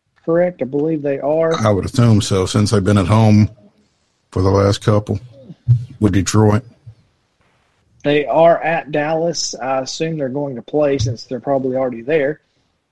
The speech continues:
Speaker 1: Uh, no reason not to. And it's reverse retro game day, which means they'll be wearing, uh, I'm not sure if they're gonna be wearing yellow, and if they are, why on the road, but whatever. Um,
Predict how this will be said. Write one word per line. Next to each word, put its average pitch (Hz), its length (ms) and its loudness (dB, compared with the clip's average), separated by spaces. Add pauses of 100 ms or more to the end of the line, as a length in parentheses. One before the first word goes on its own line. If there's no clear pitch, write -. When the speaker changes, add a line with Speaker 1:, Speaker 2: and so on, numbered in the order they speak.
(260)
Speaker 1:
Uh, 127 260 -6
no 135 100 -4
reason 135 380 -2
not 170 280 -4
to. 139 280 -4 (840)
And 190 140 2
it's 190 200 -2
reverse 180 400 4
retro 180 420 2
game 170 300 0
day, 139 200 2
which 143 240 -4
means 147 300 -8
they'll 156 200 -2
be 151 360 2
wearing, 151 680 -2
uh, 131 220 -8
I'm 143 140 -10
not 175 220 -8
sure 165 320 -2 (360)
if - 120 -14
they're 147 120 0
gonna 156 160 -2
be 151 100 0
wearing 143 300 -2
yellow, 175 420 2
and 127 220 -10
if 147 180 -4
they 127 140 -2
are, 151 280 2
why 143 440 -6 (580)
on 185 160 -2
the 190 60 -4
road, 196 420 -4
but 135 240 -2 (960)
whatever. 143 420 -4 (580)
Um, 123 580 -2